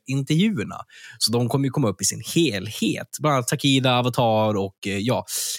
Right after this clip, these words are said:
eh, Soilwork och lite mer. Eh, så för att inte missa när vi släpper våra ordinarie avsnitt och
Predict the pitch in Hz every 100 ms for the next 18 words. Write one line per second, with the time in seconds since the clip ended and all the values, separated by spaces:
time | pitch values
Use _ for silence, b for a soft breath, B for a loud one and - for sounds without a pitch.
0 | B - 92 - 135 101 101 98 95 104
1 | 101 98 85 - - - B B B 98
2 | 95 95 - 117 - - 139 143 139 147
3 | 160 - 165 160 147 143 123 123 120 113
4 | 113 110 165 202 180 165 165 - 214